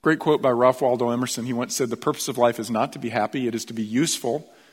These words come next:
to be honorable, to be compassionate, to have it make some difference that you lived and lived well, to which I would add that you lived and you lived well in the name of Jesus. Right? 'Cause there are others outside of our faith who can, who can live well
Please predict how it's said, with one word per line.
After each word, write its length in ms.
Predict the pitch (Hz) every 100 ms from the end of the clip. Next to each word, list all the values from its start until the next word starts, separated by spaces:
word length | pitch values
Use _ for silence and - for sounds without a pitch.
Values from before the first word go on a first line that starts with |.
| _ _ _ _
to 60 | -
be 140 | 113 -
honorable, 540 | 135 151 147 120 120
to 100 | -
be 140 | 113 107
compassionate, 840 | - 117 - 147 160 - 127 123 - _ _ _ _ _
to 60 | -
have 100 | 123
it 80 | 123
make 200 | 135 131
some 240 | 135 123
difference 380 | 123 180 165 -
that 100 | 135
you 120 | 123
lived 520 | 113 120 147 165 151 -
and 280 | 135 120 120
lived 280 | 131 120 117
well, 300 | 113 117 113
to 160 | -
which 160 | 151 -
I 100 | 165
would 160 | 143
add 400 | 113 113 113 113 - - _
that 100 | 139
you 100 | 135
lived 320 | 131 170 190
and 120 | 202 165
you 100 | 160
lived 260 | 139 147
well 480 | 113 113 110 110 - - _ _ _ -
in 160 | 135
the 80 | 139
name 240 | 127 117
of 100 | 113
Jesus. 600 | 104 107 95 - - - - _ _ _ _ _ _ _ -
Right? 80 | 127
'Cause 240 | 135 - - _ _ _ _ -
there 140 | 180
are 100 | 196
others 300 | 156 165 147
outside 540 | 123 131 - 139 123
of 80 | 117
our 80 | 110
faith 280 | - 127 123
who 80 | 117
can, 260 | 117 110 -
who 80 | 139
can 280 | 120 113
live 200 | 147 175
well 400 | 139 120 113 113